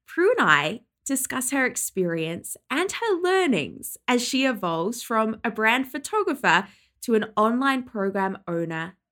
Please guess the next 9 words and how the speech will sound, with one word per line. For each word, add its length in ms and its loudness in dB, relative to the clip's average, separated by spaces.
and 240 -2
mentor. 580 -10
We 160 2
discuss 540 2
how 380 0
long 180 0
Prue 320 0
had 400 -4
been 240 -2